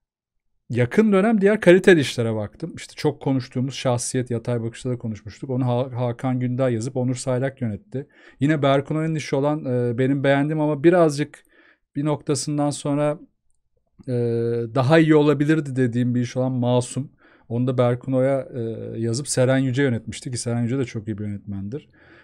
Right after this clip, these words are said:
Yakın dönemde izlediğimiz Alef, Alef'in senaristi farklıydı. Yönetmen Emin Alper'di. E, Emin Alper zaten daha sonradan keşke s-, yani senaryoyu ben yazmış olsam daha iyi olabilirdi dediği, e,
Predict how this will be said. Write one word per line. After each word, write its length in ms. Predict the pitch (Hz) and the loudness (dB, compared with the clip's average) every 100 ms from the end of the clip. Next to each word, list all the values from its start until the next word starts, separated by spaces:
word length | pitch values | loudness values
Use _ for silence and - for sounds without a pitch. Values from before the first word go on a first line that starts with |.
| _ | _
Yakın 300 | 127 123 165 | -2 0 0
dönemde 320 | 156 151 156 | 2 2 2
izlediğimiz 360 | 151 151 156 151 | 0 0 -2 0
Alef, 360 | 143 139 131 | 2 2 -2
Alef'in 320 | 131 127 123 131 | -2 -2 -2 -4
senaristi 520 | - 135 135 - 135 | -2 -2 -2 -6 -4
farklıydı. 480 | 143 135 127 135 131 | 0 -2 -2 -4 -2
Yönetmen 420 | 127 127 127 135 | 0 0 -2 -2
Emin 180 | 131 131 | 0 0
Alper'di. 680 | 123 123 135 131 127 131 127 _ _ _ _ 117 | -2 -2 -2 -2 -2 -4 -8 _ _ _ _ -10
E, 80 | |
Emin 220 | 117 120 123 | -6 -2 -2
Alper 340 | 123 123 131 | -2 0 0
zaten 420 | 127 127 135 131 | 2 0 -2 -2
daha 160 | 123 127 | 0 -2
sonradan 340 | - 123 127 | -2 -4 -4
keşke 360 | 127 131 - 127 | -2 -4 -2 -4
s-, 200 | - 131 | -4 -4
yani 160 | 120 | -4
senaryoyu 540 | 117 127 127 123 131 123 | -2 0 2 2 2 2
ben 140 | 127 | 2
yazmış 460 | 127 123 120 123 127 | 2 2 0 -2 -2
olsam 360 | 120 135 127 | -4 -2 -2
daha 220 | 120 120 120 | 0 0 0
iyi 120 | 123 | 0
olabilirdi 540 | 120 117 120 117 110 | 0 0 -2 -2 -4
dediği, 460 | 110 101 107 117 - _ _ _ | -4 -4 -2 -4 -6 _ _ _
e, 80 | - | -12